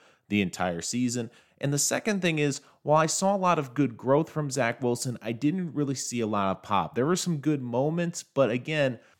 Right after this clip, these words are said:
the lack of consistency at times. And again, Zach had some great wow moments, but I would have liked to seen a little bit more put together. But overall,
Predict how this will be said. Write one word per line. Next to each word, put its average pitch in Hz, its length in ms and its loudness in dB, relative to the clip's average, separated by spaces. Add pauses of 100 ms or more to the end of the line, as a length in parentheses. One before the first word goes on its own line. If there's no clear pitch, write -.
(260)
the 120 200 8
lack 135 300 6
of 139 140 2
consistency 139 880 2
at 113 260 0
times. 123 460 0
And 131 100 0
again, 151 420 0
Zach 131 360 2
had 156 240 2
some 131 160 -4
great 127 300 2
wow 107 340 4
moments, 147 480 -2
but - 180 -2
I 113 60 6
would 127 220 6
have 117 160 2
liked 117 260 2
to 117 60 -6
seen 110 380 -4
a 95 100 -4
little 110 380 0
bit 117 180 -4
more 110 220 -4
put 104 300 -4
together. 117 400 0
But 107 220 0
overall, 151 760 2